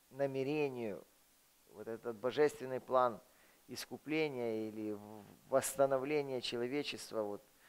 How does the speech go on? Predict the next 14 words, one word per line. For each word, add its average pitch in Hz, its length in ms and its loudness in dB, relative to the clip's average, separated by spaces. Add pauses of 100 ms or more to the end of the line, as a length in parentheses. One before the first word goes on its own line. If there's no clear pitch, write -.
(280)
в - 300 -16 (160)
тот, 151 320 4
э, 107 580 0
замысел, 127 580 6
который 131 560 4
он 123 120 -4
имел 127 340 0 (120)
изначально, 120 640 4
чтобы 113 300 -6
мы 143 340 -4 (480)
были 131 440 0
действительно 117 680 -4 (540)
Его 123 480 8
образом 131 480 8